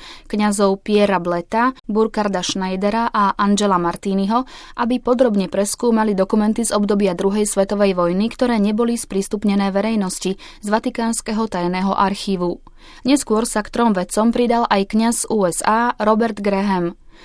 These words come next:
Budú to práve výsledky ich výskumu, ktoré sa už onedlho sprístupnia verejnosti.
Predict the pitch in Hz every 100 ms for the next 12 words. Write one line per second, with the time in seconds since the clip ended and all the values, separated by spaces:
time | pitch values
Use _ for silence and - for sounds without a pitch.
0 | - - 208 196 196 190 185 180 180 185
1 | 196 190 190 196 196 190 202 - 208 196
2 | - 190 180 185 185 190 - 208 214 190
3 | 196 202 - 185 - 196 196 175 185 190
4 | 190 175 - - 170